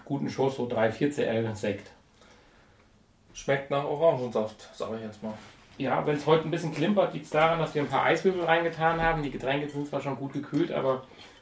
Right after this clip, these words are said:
Speaker 1: aufgrund der Außentemperaturen wollten wir auch ganz lange
Speaker 2: Haben wir
Speaker 1: Ja.
Speaker 2: denn mittlerweile herausgefunden, wir wollten ja grad mal googeln,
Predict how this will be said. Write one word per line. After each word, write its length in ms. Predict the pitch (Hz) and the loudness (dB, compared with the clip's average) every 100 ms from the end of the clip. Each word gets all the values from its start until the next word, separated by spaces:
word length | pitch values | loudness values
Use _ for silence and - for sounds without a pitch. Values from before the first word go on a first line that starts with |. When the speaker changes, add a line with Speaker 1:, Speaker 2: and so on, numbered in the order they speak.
| _ | _
Speaker 1:
aufgrund 220 | - 143 | -4 0
der 140 | 135 120 | 4 4
Außentemperaturen 920 | 147 151 147 147 139 123 139 135 135 120 - - - - - - - | 4 4 2 2 0 0 2 2 2 -2 -12 -20 -4 0 0 0 -2
wollten 260 | - 135 - | 2 4 4
wir 80 | 127 | 2
auch 100 | 120 | 4
ganz 220 | 123 117 | 2 0
lange 340 | 120 123 120 113 - - - - - - - - - - | 2 4 2 0 -10 -18 -18 -20 -20 -20 -20 -20 -20 -2
Speaker 2:
Haben 220 | 165 208 | 4 8
wir 100 | 175 | 8
Speaker 1:
Ja. 60 | 170 | 8
Speaker 2:
denn 100 | 175 | 4
mittlerweile 440 | 170 165 151 147 | 2 2 2 2
herausgefunden, 600 | 143 127 143 - 143 135 | 2 2 0 -4 -6 -4
wir 40 | 117 | 0
wollten 220 | 123 127 | 0 0
ja 100 | 123 113 | 0 0
grad 220 | 123 - | -2 -2
mal 120 | 117 117 | -4 -4
googeln, 520 | 127 127 147 143 139 | -4 -2 -2 -2 -8